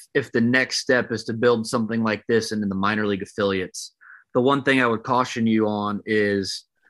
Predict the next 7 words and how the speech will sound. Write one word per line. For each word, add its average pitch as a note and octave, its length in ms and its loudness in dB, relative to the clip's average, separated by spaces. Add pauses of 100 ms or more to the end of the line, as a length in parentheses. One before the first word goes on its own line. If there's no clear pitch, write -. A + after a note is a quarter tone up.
(1000)
you C#3+ 120 0
know, B2 200 4
let's A#2+ 420 0
use C3 320 2
Columbia, C3 560 2
for A2+ 240 2
example. G2+ 640 -4